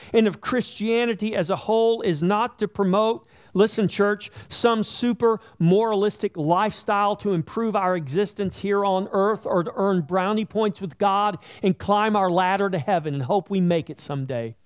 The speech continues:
That is not the point of the gospel. The point of the gospel and the point of Christianity is the revelation of the glorified and risen Christ and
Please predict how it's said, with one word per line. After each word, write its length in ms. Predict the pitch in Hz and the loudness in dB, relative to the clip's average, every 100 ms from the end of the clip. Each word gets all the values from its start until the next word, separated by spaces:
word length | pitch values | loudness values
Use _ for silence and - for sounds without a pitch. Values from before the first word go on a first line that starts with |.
| - - | -18 -2
That 160 | 185 202 | 2 2
is 180 | 160 156 | 2 4
not 560 | 175 214 254 147 - - - - - | 4 4 2 -4 -14 -20 -20 -12 -6
the 80 | |
point 420 | 160 - 196 156 - _ - | -4 0 0 0 -6 _ -6
of 140 | 147 | -6
the 80 | 135 | -4
gospel. 760 | 147 180 208 - - 160 127 - - - | 0 0 0 -4 -8 -8 -8 -12 -18 -2
The 100 | 170 | -2
point 460 | - 214 240 254 | 0 2 2 0
of 140 | 226 160 | -2 -4
the 60 | |
gospel 680 | 160 185 214 214 - 165 143 - | 0 0 0 -2 -4 -6 -6 -4
and 160 | - 202 | 2 2
the 40 | |
point 480 | - - 226 240 240 | 2 2 2 2 -2
of 120 | 160 | -10
Christianity 1040 | - 220 208 - 185 190 214 233 175 160 170 | -2 0 0 -2 -2 0 0 -2 -2 -6 0
is 160 | 196 139 | -2 0
the 120 | 185 | -2
revelation 880 | 156 202 233 214 202 233 - 190 180 | 2 2 2 2 2 2 0 -2 0
of 200 | 185 147 | -2 -2
the 60 | |
glorified 800 | 151 175 214 240 202 - 170 160 | -4 2 2 2 0 -2 0 0
and 200 | 160 151 | -2 0
risen 380 | 185 233 165 160 | 2 0 -2 -6
Christ 600 | - - 220 196 156 - - - - | -6 -2 0 0 -4 -10 -20 -16 -4
and 380 | 220 240 240 | 0 2 0